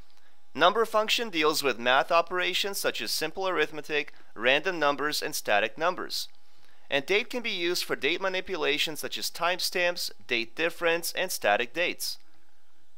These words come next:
Let's take a look at some common examples of how triggers can be applied to an application.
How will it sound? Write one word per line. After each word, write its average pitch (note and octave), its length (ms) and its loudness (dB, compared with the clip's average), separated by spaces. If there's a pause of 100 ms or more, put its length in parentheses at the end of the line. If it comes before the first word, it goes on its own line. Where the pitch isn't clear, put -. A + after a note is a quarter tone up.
(680)
Let's G3+ 240 2
take C4 220 0
a A#3+ 40 0
look A3 200 2
at A3 80 -4
some D#3+ 160 -2
common F#3 400 2
examples D#3+ 720 0
of A#2+ 100 -6
how D3 200 2
triggers F3 500 0
can C#3 220 -2
be D#3 120 -4
applied C3 500 4
to E3+ 120 -4
an D#3 80 -2
application. B2 800 -2